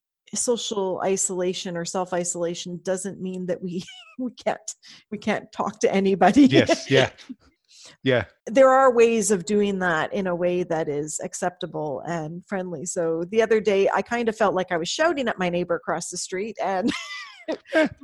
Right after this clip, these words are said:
Speaker 1: but we weren't angry. It wasn't yelling. It was,
Speaker 2: Yeah.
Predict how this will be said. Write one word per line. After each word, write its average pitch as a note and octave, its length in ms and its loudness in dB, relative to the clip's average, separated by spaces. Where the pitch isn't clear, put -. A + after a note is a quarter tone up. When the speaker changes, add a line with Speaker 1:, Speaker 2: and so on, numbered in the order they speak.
Speaker 1:
but D#4 100 2
we F4+ 120 10
weren't G4+ 320 4
angry. B3+ 380 4
It B3+ 80 2
wasn't C#4+ 380 0
yelling. G#3 480 4
It A#3+ 100 -2
was, B3 200 0
Speaker 2:
Yeah. F3 120 4